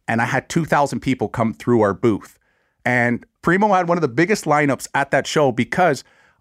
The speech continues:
I wanted to take my time and make sure everybody who does come up to my booth doesn't feel rushed, doesn't feel like I'm going, "Here it is, this is who we are, see you later." I cracked every jar open. "This is this cultivar, this is this cultivar. We grow an organic coco, no pesticides.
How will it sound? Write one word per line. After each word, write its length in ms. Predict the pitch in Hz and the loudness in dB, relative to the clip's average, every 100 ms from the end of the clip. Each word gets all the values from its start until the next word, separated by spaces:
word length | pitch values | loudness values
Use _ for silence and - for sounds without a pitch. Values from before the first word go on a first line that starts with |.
| - | -4
I 120 | 123 143 | -2 2
wanted 300 | 151 156 147 | 2 2 -2
to 100 | 131 | -2
take 260 | 139 131 | -2 0
my 120 | 127 | -2
time 380 | 117 123 120 113 | 0 0 0 0
and 100 | 113 | 0
make 140 | 113 - | 0 -2
sure 180 | 117 - | -4 -2
everybody 420 | 120 127 131 131 | -2 0 0 0
who 120 | 127 | -2
does 240 | 117 117 110 | 0 0 0
come 200 | - 117 | -2 -2
up 100 | - | 0
to 100 | 113 | -2
my 100 | 101 | -2
booth 260 | 104 104 _ _ | -2 -4 _ _
doesn't 240 | 139 135 151 | -2 0 0
feel 260 | 180 160 | 0 0
rushed, 320 | 127 131 117 135 | 2 0 0 -2
doesn't 260 | 120 131 | -2 0
feel 100 | 127 | 0
like 120 | 123 | 0
I'm 80 | 127 | 0
going, 240 | 123 117 113 - - | 0 0 -2 -10 -4
"Here 240 | 220 208 | 2 4
it 80 | 190 | 4
is, 240 | 180 175 - | 4 4 2
this 160 | - | -2
is 80 | 160 | 0
who 80 | 165 | 2
we 160 | 147 | 4
are, 180 | 143 135 | 4 2
see 200 | - 165 | -2 0
you 80 | 135 | 2
later." 380 | 123 107 80 78 _ _ - | 4 2 0 -6 _ _ -8
I 40 | 104 | -8
cracked 360 | - 107 - | -2 -2 -2
every 240 | 101 101 90 | -4 -4 -4
jar 320 | 110 113 117 | 0 2 2
open. 320 | 113 120 107 | 0 -2 -2
"This 180 | - - | -4 -4
is 140 | 92 | -6
this 180 | 117 127 | -2 -2
cultivar, 580 | - 135 127 131 123 120 | 0 -2 -2 -4 -4 -4
this 220 | 95 - | -6 -10
is 140 | 85 90 | -12 -6
this 160 | 107 | -6
cultivar. 520 | - 101 101 98 104 95 | -2 -2 -2 -4 -4 -4
We 140 | 101 | -8
grow 260 | - 101 92 | -2 0 2
an 80 | 95 | 0
organic 420 | 87 98 85 - | 0 -2 -2 -2
coco, 500 | 151 143 143 131 123 | -2 0 0 0 0
no 220 | 107 92 | -2 -4
pesticides. 840 | - 143 147 135 - 131 120 110 | -2 -4 -4 -6 -2 0 0 -2